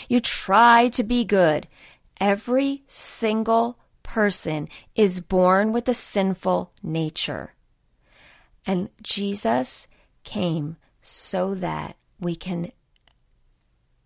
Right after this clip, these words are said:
he took our place so that that sinful nature will be gone and we can be with God in heaven one day.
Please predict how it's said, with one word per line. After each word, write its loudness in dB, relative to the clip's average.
he -4
took -4
our -4
place -10
so -4
that 0
that 0
sinful 0
nature -2
will 2
be -4
gone -2
and -8
we -4
can -6
be -6
with 2
God -6
in -8
heaven -10
one -10
day. -12